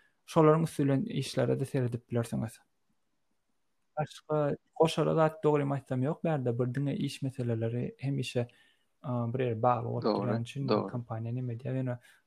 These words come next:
Speaker 1: esasy özüňizi şo taýda satyp bilmäni başarmakda da, okuyup bolmaly satmany we, a, interwýede de esasanam şolaryň eşdesi gelýän zadyny siz aýtmaňyz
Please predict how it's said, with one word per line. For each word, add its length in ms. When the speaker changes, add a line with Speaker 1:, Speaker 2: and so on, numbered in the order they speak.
Speaker 1:
esasy 460
özüňizi 540
şo 140
taýda 280
satyp 380
bilmäni 360
başarmakda 640
da, 100
okuyup 380
bolmaly 280
satmany 540
we, 200
a, 340
interwýede 580
de 100
esasanam 580
şolaryň 460
eşdesi 440
gelýän 440
zadyny 480
siz 240
aýtmaňyz 760